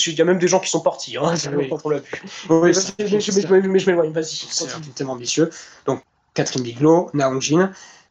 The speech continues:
Speaker 2: et, en ci-, et le dernier cinéaste, je peux pas ne pas citer Clint Eastwood. Je vais dire,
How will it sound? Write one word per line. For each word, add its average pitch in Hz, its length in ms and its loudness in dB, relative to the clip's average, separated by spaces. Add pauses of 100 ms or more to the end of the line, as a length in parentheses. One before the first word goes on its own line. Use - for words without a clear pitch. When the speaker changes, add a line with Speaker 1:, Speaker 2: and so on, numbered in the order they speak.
Speaker 2:
et, 139 520 2 (160)
en 165 100 0
ci-, - 320 -4
et 143 200 2
le 151 100 4
dernier 147 180 2
cinéaste, 143 460 -2
je - 280 -8
peux - 80 -16 (140)
pas 160 140 0
ne 123 80 -10
pas - 160 -6
citer - 360 -6
Clint 131 120 -8
Eastwood. - 380 -6 (720)
Je 123 180 -10
vais 120 260 -2
dire, 123 220 -2